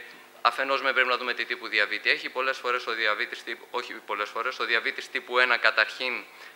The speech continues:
ε, οι οδηγίες λένε να εξετάζονται τα άτομα πλέον από την αρχή της πρωτοδιάγνωσης του διαβήτη, σύμφωνα με τις καινούργιες οδηγίες. Παλιά λέγανε στην πενταετία, τώρα λένε αμέσως να τους εξετάζουμε.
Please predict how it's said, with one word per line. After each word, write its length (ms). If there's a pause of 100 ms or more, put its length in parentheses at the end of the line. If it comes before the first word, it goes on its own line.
(120)
ε, 100 (500)
οι 80
οδηγίες 340
λένε 120
να 80
εξετάζονται 580
τα 120
άτομα 380
πλέον 480
από 180
την 180
αρχή 240
της 160
πρωτοδιάγνωσης 800
του 60
διαβήτη, 580
σύμφωνα 340
με 100
τις 140
καινούργιες 400
οδηγίες. 300
Παλιά 280
λέγανε 240
στην 160
πενταετία, 480
τώρα 200
λένε 220
αμέσως 320
να 100
τους 120
εξετάζουμε. 760